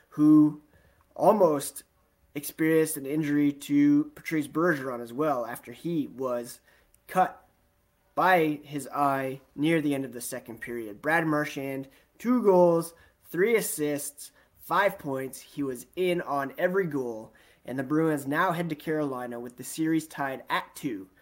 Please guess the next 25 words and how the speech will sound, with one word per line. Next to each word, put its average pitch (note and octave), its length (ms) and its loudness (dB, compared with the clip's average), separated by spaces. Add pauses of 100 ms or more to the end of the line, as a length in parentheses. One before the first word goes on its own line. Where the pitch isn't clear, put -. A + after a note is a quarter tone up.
(360)
And C3 280 -6
it's B2+ 180 -10
now C3+ 400 -2
a A#2+ 80 -8
best B2+ 500 -8
out B2 180 -10
of A#2 120 -12
three. A2+ 420 -12
Catch - 380 -4 (580)
all G#3 520 4 (340)
the D3 400 4
latest F3+ 520 0
on G#3 160 6
the G#3+ 60 -2
Boston D3 380 -2
Bruins B2 340 -10
on F3 280 2
the D#3 80 0
Locked B2+ 340 -6
On A#2+ 180 -8
Bruins A2 320 -12
podcast, B2 640 -8
hosted B2+ 320 -12
by A2 140 -10
me, D3 300 -2